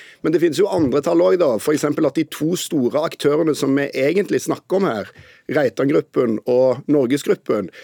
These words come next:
har økt sine overskudd med fire milliarder på fem år, eller at de to alene, to aktører, har et overskudd på elleve milliarder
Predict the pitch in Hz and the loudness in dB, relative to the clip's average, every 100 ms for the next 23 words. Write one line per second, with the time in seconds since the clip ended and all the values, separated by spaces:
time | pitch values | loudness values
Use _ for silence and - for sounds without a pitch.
0 | - - 123 139 151 - 135 147 - - | -20 -6 0 0 0 -2 0 0 -2 -12
1 | - 120 117 139 135 123 120 - 151 113 | -4 -2 0 -2 0 0 -2 -2 -2 -2
2 | - 131 135 143 - 156 123 95 127 156 | -4 -2 -2 -4 -6 -4 -4 -2 -2 -2
3 | 143 143 139 135 175 160 120 - - 147 | 0 2 2 2 0 0 -2 -4 -2 0
4 | 156 190 208 208 117 - - - - 151 | 0 0 0 0 -2 -8 -20 -20 -4 0
5 | 160 135 139 123 113 131 175 208 - 165 | 2 0 -4 -6 -6 -4 -4 -4 -4 -2
6 | - 170 170 131 185 - - - 202 247 | 0 2 2 2 -2 -6 -14 -4 -2 0
7 | 202 - 214 233 123 - _ - 160 190 | -2 -2 0 0 -2 -6 _ -4 -2 -2
8 | - - 180 110 160 - 151 101 - - | -4 0 0 0 -4 -2 -4 -6 -6 -6
9 | - 214 175 107 127 196 190 165 165 220 | -4 -4 -2 -2 -2 -2 0 -2 -2 -2
10 | 170 | -4